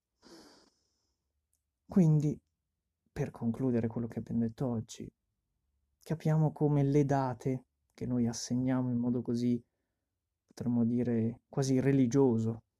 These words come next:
alle epoche, all'inizio e alla fine delle epoche, sono nient'altro che convenzioni, spesso basate anche su idee passate o su convinzioni storiche e storiografiche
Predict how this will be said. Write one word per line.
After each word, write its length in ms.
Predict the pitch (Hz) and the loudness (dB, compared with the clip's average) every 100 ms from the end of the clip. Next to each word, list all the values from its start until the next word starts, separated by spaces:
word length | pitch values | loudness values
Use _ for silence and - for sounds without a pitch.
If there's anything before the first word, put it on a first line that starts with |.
| _ _ _ | _ _ _
alle 320 | 127 120 117 | -4 0 2
epoche, 380 | 117 113 - 131 | 2 0 -8 -6
all'inizio 580 | 117 113 113 139 - 120 | -4 -4 -2 -4 -4 -6
e 20 | |
alla 140 | 117 117 | -4 -4
fine 380 | - 131 117 - _ _ - | -4 -2 -2 -6 _ _ -8
delle 400 | - 123 123 117 | -4 0 0 -2
epoche, 460 | 113 - - 156 _ _ _ _ _ _ _ | -4 -10 -6 -6 _ _ _ _ _ _ _
sono 600 | - - 202 196 151 135 | -14 2 6 6 6 4
nient'altro 640 | 135 143 147 139 135 135 120 | 4 2 0 0 -2 -2 -4
che 120 | 123 | -4
convenzioni, 720 | 127 123 120 120 151 139 120 | -2 0 0 0 2 2 2
spesso 680 | 113 - 147 - - 143 - _ _ - | 0 -2 -2 0 0 0 0 _ _ -6
basate 520 | 139 135 135 156 123 | 0 2 2 -2 -2
anche 260 | 143 151 135 | -2 -2 -4
su 380 | - 131 127 - _ _ _ - | -2 -2 -2 -6 _ _ _ -4
idee 480 | 151 131 151 165 147 | -2 2 4 4 2
passate 800 | 139 139 - 147 190 175 131 127 | -2 -6 -4 2 4 2 0 -2
o 60 | 131 | -2
su 180 | - - | -2 -2
convinzioni 1000 | - 147 139 135 127 - 190 202 135 120 | 2 2 4 2 0 0 2 4 2 0
storiche 800 | 113 131 135 131 120 127 120 - _ | -4 -4 -2 -2 -2 -2 -4 -8 _
e 120 | - | -8
storiografiche 1080 | 117 - 113 113 117 131 139 - - 117 | -6 -4 -4 -2 -4 -4 -6 -8 -4 -4